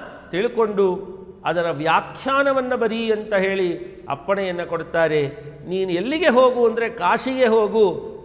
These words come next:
ಅಲ್ಲಿ ನೀನು ಕೂತು ಈ ಒಂದು ವ್ಯಾಖ್ಯಾನಗಳನ್ನು ಬರಿ, ಪರಮೇಶ್ವರನೇ ನಿನಗೆ ದಾರಿಯನ್ನು ತೋರಿಸ್ತಾನೆ"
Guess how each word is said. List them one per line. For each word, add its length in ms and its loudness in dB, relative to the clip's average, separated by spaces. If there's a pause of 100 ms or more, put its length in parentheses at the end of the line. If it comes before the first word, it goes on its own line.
ಅಲ್ಲಿ 260 -2
ನೀನು 280 0
ಕೂತು 340 -8
ಈ 280 -6
ಒಂದು 220 -6
ವ್ಯಾಖ್ಯಾನಗಳನ್ನು 1200 -4
ಬರಿ, 320 0 (340)
ಪರಮೇಶ್ವರನೇ 960 2
ನಿನಗೆ 380 -2
ದಾರಿಯನ್ನು 540 -2
ತೋರಿಸ್ತಾನೆ" 1040 -6